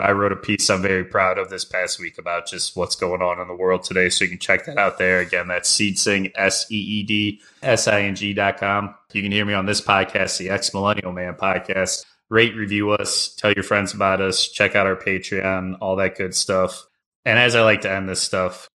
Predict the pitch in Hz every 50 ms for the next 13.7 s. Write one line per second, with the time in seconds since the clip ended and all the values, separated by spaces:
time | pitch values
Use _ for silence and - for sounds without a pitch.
0 | _ _ - - 135 131 113 107 104 101 - - - 110 104 104 104 107 101 -
1 | - _ - 107 101 110 120 117 110 113 117 117 117 117 113 110 104 101 98 95
2 | 95 101 101 101 95 95 - 107 95 95 95 95 98 98 92 87 95 104 104 104
3 | 101 92 - - 104 98 95 - - 107 98 90 - - 92 - - 98 95 95
4 | 92 92 95 95 95 95 95 92 104 101 98 107 101 98 95 - - - - 110
5 | 98 92 - - - 95 95 95 98 92 - - 101 95 92 85 - 101 98 92
6 | - - 98 92 92 92 95 92 101 104 101 101 101 95 101 98 98 95 92 87
7 | - - 98 87 - - - 87 80 - - 82 78 - - - - _ _ _
8 | _ - 127 110 - - - - 107 107 101 98 92 92 95 92 85 - - 71
9 | 71 _ _ _ _ _ _ - - 113 107 98 104 98 95 101 104 113 113 110
10 | 110 107 107 - 107 104 101 101 95 92 - 95 90 85 98 95 98 98 95 95
11 | - - _ _ _ _ - 104 98 101 101 101 101 104 101 101 104 98 95 101
12 | 95 101 101 98 95 92 95 95 95 98 92 - - 107 98 95 90 - 95 92
13 | 92 90 - 95 90 90 87 87 85 - - - -